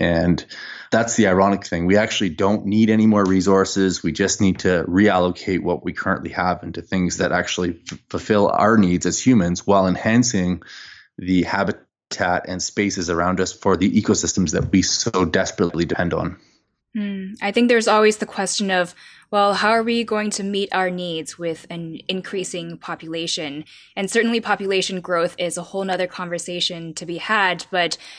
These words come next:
Speaker 2: we're coming up with this question based on the current ways that we're using our resources in degenerative manners rather than regenerative manners. So even with the existing resources that we have,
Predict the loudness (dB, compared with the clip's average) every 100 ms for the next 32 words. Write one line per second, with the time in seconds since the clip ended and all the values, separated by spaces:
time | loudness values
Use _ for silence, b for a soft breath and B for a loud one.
0 | B B _ -2 0 0 2 2 0 -2
1 | -4 -4 -6 -2 -2 -2 -6 -4 -4 -2
2 | -6 -4 -6 -4 -4 -4 -6 -4 -4 -4
3 | -8 -6 -8 -6 -4 -4 -6 -8 -6 -6
4 | -6 -8 -8 -8 -8 -10 -10 -10 -10 -8
5 | -8 -4 -4 -4 -4 -6 -6 -4 -4 -4
6 | -8 -10 -6 -4 -2 -4 -8 -10 -8 -6
7 | -8 -8 -10 -12 -8 -8 -6 -8 -10 -12
8 | B B B -2 0 0 0 2 0 0
9 | -2 -4 -4 -6 -4 -8 -6 -8 -8 -10
10 | -10 -12 -10 -8 -8 -2 0 0 0 -4